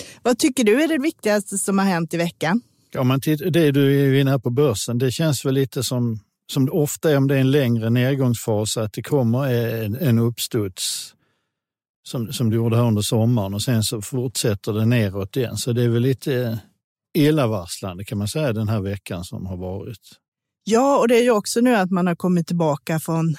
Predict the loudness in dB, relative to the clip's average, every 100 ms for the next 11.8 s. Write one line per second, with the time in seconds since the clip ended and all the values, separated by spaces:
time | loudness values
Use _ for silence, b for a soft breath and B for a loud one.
0 | -8 -6 -4 0 0 -2 -4 -6 -2 0
1 | 0 0 2 2 2 0 -2 -4 -10 -8
2 | 0 2 4 2 0 -2 -2 -2 0 -2
3 | -2 -4 -2 2 2 4 2 2 2 2
4 | 4 4 2 0 -2 -2 0 2 0 -2
5 | 0 -2 -8 b b b b b _ _
6 | _ -4 2 4 4 2 -2 2 0 2
7 | 2 4 2 0 0 0 0 -2 -2 0
8 | 0 2 0 -2 -2 0 4 4 6 6
9 | 6 6 6 4 2 0 -2 -2 0 0
10 | 0 -2 -2 0 0 -2 -2 0 2 2
11 | 0 0 -2 -4 -4 -2 0